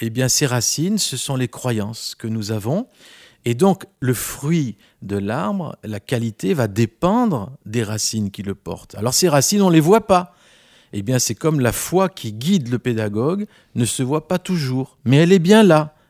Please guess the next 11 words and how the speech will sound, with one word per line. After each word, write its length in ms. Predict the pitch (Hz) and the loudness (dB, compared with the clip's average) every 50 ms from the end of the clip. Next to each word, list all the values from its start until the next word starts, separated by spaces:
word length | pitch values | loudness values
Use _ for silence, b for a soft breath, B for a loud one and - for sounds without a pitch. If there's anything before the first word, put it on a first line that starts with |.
| _ | _
Elle 180 | - 127 131 139 | -2 -2 0 2
est 80 | 139 127 | 0 0
bien 220 | 123 139 139 127 | 2 2 2 2
là. 180 | 120 117 120 - B B B B B B B B B | 2 0 -2 -6 B B B B B B B B B
Et 140 | B 107 113 | B -2 0
nous 200 | 139 160 160 156 | 0 0 2 4
avons 220 | 160 147 156 156 | 4 4 4 2
besoin 360 | 135 139 139 123 143 202 220 190 | 2 2 0 2 2 2 2 2
de 240 | 139 139 131 120 - _ _ - | 4 2 2 2 0 _ _ -8
prendre 300 | - 151 175 220 233 208 | 0 4 4 4 4 4
conscience 720 | - 180 156 131 - - 131 131 180 233 220 - - - | 2 2 2 2 2 0 -2 -2 -2 -4 -4 -6 -8 -10